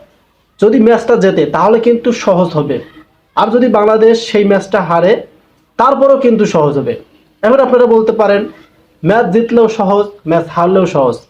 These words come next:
হ্যাঁ, এটাই কিন্তু বিষয়। আচ্ছা, বাংলাদেশ টাইগার টিম প্রথম ম্যাচ জেতে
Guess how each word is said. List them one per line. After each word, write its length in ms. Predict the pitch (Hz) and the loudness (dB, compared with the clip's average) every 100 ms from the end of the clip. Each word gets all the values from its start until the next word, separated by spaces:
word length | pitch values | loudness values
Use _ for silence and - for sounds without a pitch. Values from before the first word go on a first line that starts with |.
| _ _ | _ _
হ্যাঁ, 240 | 175 147 - _ | -6 -6 -6 _
এটাই 240 | 175 175 208 | -4 0 0
কিন্তু 260 | 196 190 | 2 2
বিষয়। 360 | 160 147 135 104 - _ _ _ | 2 0 -2 -6 -10 _ _ _
আচ্ছা, 440 | - - - 110 90 _ _ _ _ _ _ 175 | -6 -6 -4 -6 -8 _ _ _ _ _ _ -2
বাংলাদেশ 360 | 214 254 247 | 0 2 2
টাইগার 280 | 240 233 240 | 2 2 2
টিম 160 | 247 233 | 0 -2
প্রথম 320 | - 220 233 | 0 0 2
ম্যাচ 180 | 226 214 | 2 0
জেতে 260 | 196 208 233 | 0 2 2